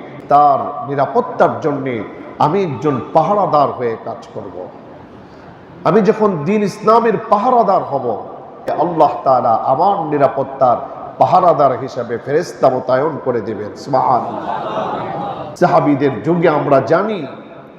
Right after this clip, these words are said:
যারা ইসলামের পক্ষে লড়াই করেছে, ইসলাম কায়েমের পক্ষে, দিন কায়েমের পক্ষে যারা লড়াই করেছে, আল্লাহ তাদেরকে নসরত করেছেন আবাবিল নামে ফেরেশতা পাঠিয়ে। কথা ঠিক কিনা?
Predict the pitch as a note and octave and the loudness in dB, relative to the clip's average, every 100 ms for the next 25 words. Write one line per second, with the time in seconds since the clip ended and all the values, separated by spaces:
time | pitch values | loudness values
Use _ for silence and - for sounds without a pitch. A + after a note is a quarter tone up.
0 | - A2+ C3+ C3 B2 - D3+ D3 B2+ B2 | -12 0 4 4 2 -2 0 2 0 -4
1 | - G#3+ - - D3 C#3 D3+ B2+ - C3 | 2 2 0 -4 0 2 0 0 -4 -4
2 | A#2 - A2+ - - - - - - - | -6 -8 -10 -10 -16 -20 -20 -20 -6 0
3 | C#3+ D3+ A3 A#3+ A3 E3+ E3+ G#3+ A#3+ A3 | 0 2 2 4 0 0 4 6 4 -2
4 | F3 - G3 - F#3+ D3 C3+ G#3 G#3 E3 | -4 0 -2 0 -2 0 -2 -2 -2 0
5 | D#3+ F3+ G3+ F3 C#3 - D#4+ - F3+ D3 | 4 4 2 -2 -2 -4 -2 2 2 4
6 | D3+ C#3 C3+ C#3+ F3 C#3+ C#3+ C3+ - B2+ | 4 4 4 4 4 2 -6 -6 -8 -8
7 | G#2+ - - - - - - D#3+ F3+ E3+ | -8 -10 -18 -20 -20 -10 0 2 2 6
8 | D3+ C3 C#3 C#3 F#3 D#3 D#3+ C#3+ A2 - | 6 6 2 2 0 -2 -4 -2 -4 -8
9 | - - - C#3+ A3+ - B3 A3 - G#3+ | -16 -18 -6 0 0 2 2 2 0 -2
10 | - - F#3 D#3 A2 G2 - - - C#3+ | -2 -2 -4 -4 -6 -12 -16 -12 2 4
11 | D#3 G3+ A3 A#3 A3 G3 F#3 E3 D3+ D3+ | 6 4 4 -2 -4 -4 -4 -4 -4 -2
12 | D#3 - D#3 C3 C3 - C3+ G#2+ G#2 C3+ | -2 -2 0 2 0 -2 -4 -4 0 2
13 | C#3 D#3+ D#3 - B2+ A2 | 4 2 0 -2 -2 -2